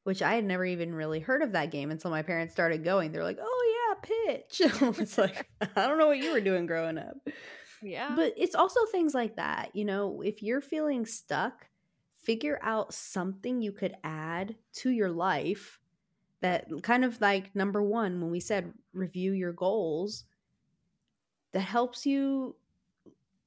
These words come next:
Speaker 1: work toward living the life you want to live.
Speaker 2: Yep.
Speaker 1: And it looks different for every person. So we can't tell you what to go do. We're giving you, you know, suggestions.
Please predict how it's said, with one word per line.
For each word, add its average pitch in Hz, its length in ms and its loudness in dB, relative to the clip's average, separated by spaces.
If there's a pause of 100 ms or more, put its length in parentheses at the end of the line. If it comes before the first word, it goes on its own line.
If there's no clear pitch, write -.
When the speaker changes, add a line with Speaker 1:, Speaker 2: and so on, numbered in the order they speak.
(500)
Speaker 1:
work 208 440 0
toward 214 500 2 (140)
living 196 360 0
the 170 120 -2
life 180 320 -6
you 180 80 -4
want 151 240 -6
to 214 100 -8
live. 247 400 -6 (680)
Speaker 2:
Yep. - 120 -20 (320)
Speaker 1:
And 214 100 0
it 226 60 -2
looks 254 200 -4
different 226 360 0
for - 120 -4
every 196 280 0
person. 190 380 -4
So 156 140 -4
we 202 120 -2
can't - 280 -4
tell 208 260 0
you 202 160 0
what 160 160 -6
to 170 60 -8
go 151 200 -2
do. 156 400 -6 (380)
We're 208 120 4
giving 247 260 4
you, 196 220 2 (260)
you 240 160 0
know, 165 260 -6
suggestions. 185 1120 -6